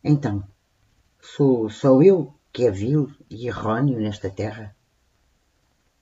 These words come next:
Poderão as mulheres não os terem amado. Podem ter sido traídos, mas ridículos, nunca. E eu, que tenho sido ridículo sem ter sido traído,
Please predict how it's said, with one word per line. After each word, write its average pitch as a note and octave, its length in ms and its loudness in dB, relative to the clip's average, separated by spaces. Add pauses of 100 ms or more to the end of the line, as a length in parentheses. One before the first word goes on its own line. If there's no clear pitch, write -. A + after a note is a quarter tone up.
(840)
Poderão D3+ 340 6
as C#3 100 4
mulheres A#2+ 720 -2 (520)
não C3 160 0
os B2+ 120 -4
terem A#2+ 300 -4
amado. G2+ 380 -4 (1300)
Podem C#3+ 260 2
ter C3+ 180 -2
sido - 280 -8
traídos, A#2 520 -6 (760)
mas - 160 -8
ridículos, A2+ 640 -12 (600)
nunca. G#2 480 -8 (1000)
E A2 160 -8
eu, C3+ 280 -4 (680)
que - 80 -20
tenho D3+ 180 6
sido D#3 380 -6
ridículo C#3 460 -4
sem A#2+ 200 -6
ter A#2 160 -6
sido - 280 -6
traído, G2+ 520 -6